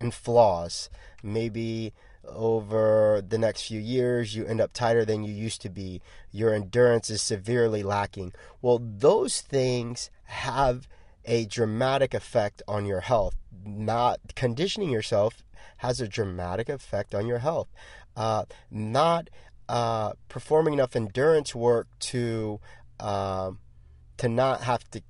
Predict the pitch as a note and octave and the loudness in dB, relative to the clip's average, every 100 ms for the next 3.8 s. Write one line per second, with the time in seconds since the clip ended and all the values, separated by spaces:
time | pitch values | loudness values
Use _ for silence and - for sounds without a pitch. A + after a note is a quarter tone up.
0 | - - - - - B2+ A2 A2+ B2 - | -20 -20 -20 -16 -8 -4 0 2 2 0
1 | - C3+ C3+ A#2+ A#2 A2+ - G2 A2 G#2+ | 0 4 4 4 2 0 -6 -6 -2 0
2 | G#2 - - - - - - G2 G2+ G2+ | 0 -2 -12 -20 -20 -20 -14 -6 -4 -2
3 | G2+ G2 F#2 - G#2 G2+ F#2+ F#2 | -2 -2 -6 -12 -10 -6 -6 -6